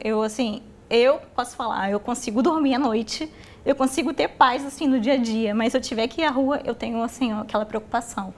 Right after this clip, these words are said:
Eu não gosto de janelas na minha casa abertas, só quando tiver sol, se começar a escurecer, eu fecho.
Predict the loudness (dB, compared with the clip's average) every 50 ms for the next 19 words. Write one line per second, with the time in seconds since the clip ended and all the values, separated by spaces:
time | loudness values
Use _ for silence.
0 | -18 -20 -20 -20 -20 -16 -6 -2 2 2 4 4 4 2 2 0 -2 -2 -2 -2
1 | 0 -2 -2 -2 -4 -4 -8 -8 -8 -8 -6 -6 -8 -6 -4 -6 -4 0 0 0
2 | 0 0 -2 -2 0 0 0 -2 0 -2 -2 -2 0 0 2 0 0 0 -2 -2
3 | -2 -2 -2 -2 -4 -4 -4 -4 -2 0 0 0 2 2 0 0 0 -2 -2 0
4 | 0 0 0 0 -2 -4 -6 -6 -6 -6 -4 -6 -6 -4 -4 -4 -4 -4 -4 -4
5 | -4 -4 0 0 0 2 2 0 -2 -6 -6 -4 -4 -4